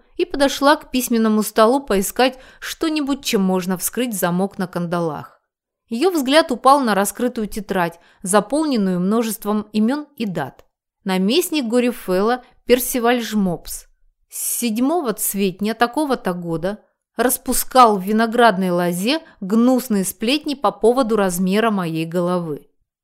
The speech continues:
Казначей Горифела Элиот Стил с седьмого цветня такого-то года смеялся над гнусными сплетнями Персиваля Джмопса.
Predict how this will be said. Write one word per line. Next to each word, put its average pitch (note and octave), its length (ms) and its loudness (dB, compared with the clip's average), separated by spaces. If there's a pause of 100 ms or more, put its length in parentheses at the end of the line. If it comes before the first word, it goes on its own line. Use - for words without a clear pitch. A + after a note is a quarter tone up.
(280)
Казначей G#3+ 580 2
Горифела A#3 840 0 (220)
Элиот B3 440 2
Стил - 520 -6 (460)
с - 240 -8
седьмого C4 520 2
цветня G#3 600 -2
такого-то F#3+ 600 0
года E3 480 -2 (300)
смеялся B3 760 2
над C#4 200 -2
гнусными A#3 540 0
сплетнями A3+ 800 -2 (160)
Персиваля G#3+ 600 0
Джмопса. G#3+ 720 -4